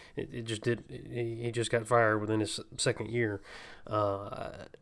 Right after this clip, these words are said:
I, I don't know, man. It's, they're just, they are not trending the right way, and they have had a swift fall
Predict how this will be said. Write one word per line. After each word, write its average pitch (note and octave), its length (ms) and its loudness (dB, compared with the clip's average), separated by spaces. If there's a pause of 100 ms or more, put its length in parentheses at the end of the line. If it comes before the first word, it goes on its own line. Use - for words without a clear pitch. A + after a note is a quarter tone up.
(140)
I, A#2+ 260 0
I C#3 40 6
don't B2 100 4
know, G#2+ 120 2
man. F2+ 200 -4 (100)
It's, - 280 -6
they're A#2+ 160 0
just, G#2+ 260 -4 (600)
they A#2+ 180 4
are G2 120 4
not B2 240 8
trending A#2 360 4
the G2+ 80 0
right G#2 220 2
way, G2+ 420 0
and G2 140 -4
they A2 100 0
have G2+ 200 -2
had G2+ 180 0
a G2 220 0 (320)
swift - 640 2 (100)
fall G#2 540 2